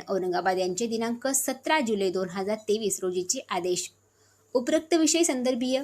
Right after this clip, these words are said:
पत्र क्रमांक एक व दोनच्या अनुषंगाने वक्फ संस्था पीर हजरत बारा इमाम साहेब कोटला, जिल्हा अहमदनगरमध्ये दिनांक सात जुलै दोन हजार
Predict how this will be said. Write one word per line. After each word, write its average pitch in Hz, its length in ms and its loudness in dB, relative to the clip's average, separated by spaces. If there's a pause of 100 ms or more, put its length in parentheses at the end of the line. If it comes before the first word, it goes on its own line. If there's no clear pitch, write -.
पत्र 220 220 0
क्रमांक 220 460 -4 (180)
एक 196 280 0
व 208 200 -2
दोनच्या 185 420 0 (100)
अनुषंगाने 208 680 -2 (100)
वक्फ 202 400 -6
संस्था 190 480 -2 (120)
पीर 202 320 -6
हजरत 185 440 -4
बारा 180 260 -2 (100)
इमाम 190 360 -4
साहेब 180 340 -2 (600)
कोटला, 277 440 4 (420)
जिल्हा 269 440 0
अहमदनगरमध्ये 202 880 0
दिनांक 180 440 -2 (1200)
सात 302 280 2 (100)
जुलै 254 260 2
दोन 208 200 0
हजार 208 300 -2